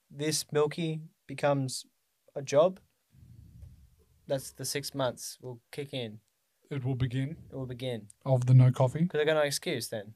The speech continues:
Speaker 1: It's not like I have to, like, be cognitive, well, I have to be cognitive all, at all times, but it's like, less stress, more laid back. M-, there's more control, like, controllable, like, environmental controls I can have effect on.
Speaker 2: Mm-hmm.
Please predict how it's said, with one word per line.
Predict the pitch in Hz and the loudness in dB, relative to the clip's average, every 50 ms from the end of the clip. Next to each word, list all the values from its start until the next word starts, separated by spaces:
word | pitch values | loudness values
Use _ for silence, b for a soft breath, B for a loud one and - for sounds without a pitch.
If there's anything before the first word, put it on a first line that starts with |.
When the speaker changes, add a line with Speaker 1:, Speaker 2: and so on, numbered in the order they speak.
| _ _ - | _ _ -14
Speaker 1:
It's | 127 - | -6 -2
not | 139 139 | 0 0
like | 139 131 127 - - | 0 0 -2 -4 -6
I | - 131 | -6 -4
have | 131 127 123 - | -2 -2 -2 0
to, | 131 | 0
like, | 127 117 117 | 0 0 -2
be | 123 117 | -4 -10
cognitive, | - - 135 123 123 123 123 113 117 117 113 117 - _ _ _ _ _ _ _ _ _ | -6 -6 -6 -4 -4 -6 -8 -8 -8 -10 -10 -12 -16 _ _ _ _ _ _ _ _ _
well, | - 107 | -12 -12
I | 101 104 | -10 -8
have | 101 113 110 | -8 -8 -8
to | 113 | -8
be | 107 101 | -12 -12
cognitive | 101 113 107 107 101 101 107 | -10 -8 -8 -8 -8 -8 -6
all, | 107 113 117 - - | -6 -6 -6 -4 -2
at | 107 117 | -2 -2
all | 127 135 | -2 -2
times, | 131 - 117 104 101 107 | -4 -4 -6 -6 -6 -8
but | 110 110 | -12 -12
it's | 107 113 | -6 -2
like, | 123 117 113 110 - _ _ _ _ _ _ _ _ _ _ _ _ _ _ _ _ _ - - _ - | -2 -2 -2 -4 -8 _ _ _ _ _ _ _ _ _ _ _ _ _ _ _ _ _ -20 -20 _ -12
less | - 127 - | -10 -8 -8
stress, | - - - 135 135 147 147 - - - - - - _ _ _ _ _ _ - _ _ _ - | -8 -6 -6 -6 -6 -4 -6 -8 -10 -10 -12 -16 -18 _ _ _ _ _ _ -20 _ _ _ -8
more | 143 143 139 | -6 -4 -2
laid | 135 127 120 117 - | 0 -2 -2 -2 0
back. | - 127 127 127 - - - _ _ _ _ _ _ _ _ _ _ _ _ _ _ _ _ _ _ _ _ - | 2 2 2 2 -2 -6 -18 _ _ _ _ _ _ _ _ _ _ _ _ _ _ _ _ _ _ _ _ -10
M-, | 139 139 139 139 - | -8 -6 -6 -6 -4
there's | - 143 135 123 | -4 -4 -4 -4
more | 131 139 139 135 135 127 | -2 0 0 2 0 0
control, | - - 139 131 - - - 143 117 | -2 -8 -10 -8 -8 -6 -6 -4 -2
like, | 90 127 123 - | -2 -2 -4 -6
controllable, | - - 131 120 - - 135 131 131 131 127 123 123 113 110 107 104 104 - _ _ _ _ _ | -10 -12 -10 -8 -2 0 2 2 2 0 -2 -2 -2 -2 -2 -4 -6 -10 -16 _ _ _ _ _
like, | 156 131 113 | -12 -10 -10
environmental | 110 110 110 120 117 120 117 117 113 - 123 117 | -10 -6 -2 0 0 0 0 -2 -6 -8 -10 -10
controls | - 120 117 107 - 120 117 120 117 120 120 | -10 -10 -10 -6 -4 -2 -2 -2 -2 -4 -6
I | 117 | -6
can | 110 - 113 110 113 113 - _ _ _ | -6 -8 -10 -12 -12 -14 -18 _ _ _
have | - - 131 120 | -14 -12 -10 -10
effect | 117 113 - - 120 120 - | -12 -8 -8 -8 -8 -6 -4
on. | 135 127 123 123 123 123 - 165 | -2 -2 -2 -4 -6 -8 -8 -8
Speaker 2:
Mm-hmm. | 139 123 139 160 | -8 -6 -6 -8